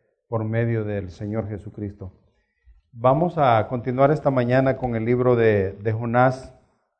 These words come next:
Habíamos, ha-, habíamos estado hablando y me he cortado e interrumpido por diferentes razones, pero la verdad es que el libro de Jonás es un libro maravilloso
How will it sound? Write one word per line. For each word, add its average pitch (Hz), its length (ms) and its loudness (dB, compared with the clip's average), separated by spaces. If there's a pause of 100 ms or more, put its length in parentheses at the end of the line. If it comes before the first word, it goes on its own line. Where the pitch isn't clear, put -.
(460)
Habíamos, 120 680 0 (1000)
ha-, 120 260 0
habíamos 135 480 0
estado 131 540 4
hablando 131 580 2
y 127 100 2
me 127 360 0
he 117 160 -4 (460)
cortado 135 720 4
e 131 60 2
interrumpido 127 800 0
por 107 200 -2 (440)
diferentes 120 680 -2
razones, 131 600 0 (1080)
pero 139 260 4
la 131 120 6
verdad 131 380 2
es 202 80 -2
que 165 120 -4
el 151 60 -2
libro 165 200 2
de 151 60 4
Jonás 143 500 0
es 123 140 -10
un 131 120 -6
libro 127 640 -2
maravilloso 117 840 0